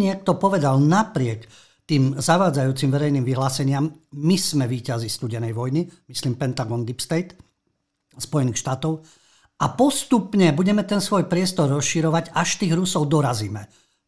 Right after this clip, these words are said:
Tu nejde o to, že aký je v Rusku systém, aká je v Rusku prax a podobne, čo mnohí títo kritici, „Pozrite sa na Rusko, aké pomery tam panujú.“ Nie, pozrime sa na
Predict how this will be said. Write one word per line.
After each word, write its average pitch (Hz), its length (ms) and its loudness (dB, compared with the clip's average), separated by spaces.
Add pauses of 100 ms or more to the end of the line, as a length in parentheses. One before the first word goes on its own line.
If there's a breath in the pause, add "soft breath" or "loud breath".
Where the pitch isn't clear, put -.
Tu 240 80 -2
nejde 202 240 4
o 160 160 2
to, 160 80 0
že 127 80 -2
aký 135 320 0
je 120 80 0
v 131 80 -2
Rusku 123 240 -6
systém, 165 400 -2
aká 131 320 -6
je 127 160 -6
v - 320 -14
Rusku 131 320 -4
prax 156 320 0
a 123 80 -4
podobne, 147 320 0
čo - 160 -2
mnohí 135 320 2
títo 135 320 -4
kritici, 131 400 -8
„Pozrite 131 400 -6
sa 151 160 -6
na 185 80 -4
Rusko, 147 400 -6 (320 loud breath)
aké 143 240 -2
pomery 160 400 0
tam 147 160 0
panujú.“ 135 640 -2
Nie, 240 160 2
pozrime 202 400 0
sa 190 160 2
na 170 80 2